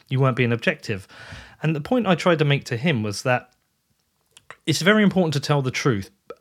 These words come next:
but you can have an opinion. And in being objective, sometimes in being, like, entirely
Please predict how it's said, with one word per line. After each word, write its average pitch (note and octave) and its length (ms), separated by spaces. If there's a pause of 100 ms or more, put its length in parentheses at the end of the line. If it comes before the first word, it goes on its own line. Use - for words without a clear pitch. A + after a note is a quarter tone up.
(140)
but D3+ 140
you D3+ 80
can D#3+ 200
have C#3 140
an A#2+ 80
opinion. G#2 500 (680)
And D3+ 380 (1400)
in F3 120
being G#3+ 280
objective, C#3+ 540
sometimes E3 440
in D3 80
being, C#3+ 280
like, C#3+ 260
entirely C#3+ 840